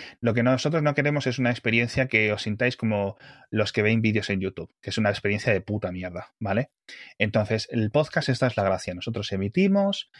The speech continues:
vosotros escucháis como queráis y ya está. Y yo creo que eso es algo muy especial, porque, y luego, esto es hablando, digamos, del nuevo modelo de Hacía Falta. No sabemos si va a funcionar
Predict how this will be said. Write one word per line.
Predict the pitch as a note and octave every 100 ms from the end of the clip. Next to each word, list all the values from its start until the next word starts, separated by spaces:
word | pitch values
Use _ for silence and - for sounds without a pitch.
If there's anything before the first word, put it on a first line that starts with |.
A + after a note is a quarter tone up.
| - - -
vosotros | - A2+ G#2
escucháis | F2 - - F#2+
como | - F#2+ F#2
queráis | G2+ C3+ D3+ E3+ - _
y | G2+
ya | F#2+
está. | - - - _ -
Y | A2
yo | A2
creo | A#2 A2
que | A2+
eso | A#2+
es | A2
algo | G#2 A2+ A#2 - - -
muy | A2+
especial, | G#2 G2+ G2 F#2
porque, | G2 F#2+ G2 -
y | - G#2+
luego, | G#2+ B2 G2+ - -
esto | A2+ D3
es | C3+
hablando, | B2+ C3+ D3+
digamos, | A2+ G2+ B2+
del | A2 F#2+
nuevo | A2+
modelo | A#2+ G#2+ G#2+ A#2+ A#2+
de | G2
Hacía | - F#2+
Falta. | - E2 - - _ - - _ -
No |
sabemos | - F2+ F2
si | F#2
va | G2
a |
funcionar | - G2+ B2+ E3+